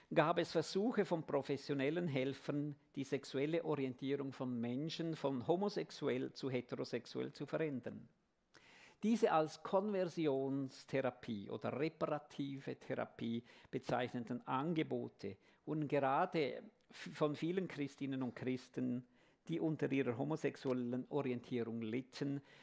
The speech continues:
mit großen Hoffnungen aufgenommen. Auch wenn wiederholt über echte Konversionen berichtet wurde,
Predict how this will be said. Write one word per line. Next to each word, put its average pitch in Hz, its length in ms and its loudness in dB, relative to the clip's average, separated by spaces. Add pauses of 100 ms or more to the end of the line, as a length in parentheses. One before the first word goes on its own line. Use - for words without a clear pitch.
(180)
mit 147 220 -2
großen 175 580 2
Hoffnungen 143 480 0
aufgenommen. - 720 -6 (1200)
Auch 185 200 4
wenn 180 120 2
wiederholt 170 920 4
über 147 400 0
echte 156 320 0
Konversionen 127 760 0
berichtet 127 600 -2
wurde, 139 420 -2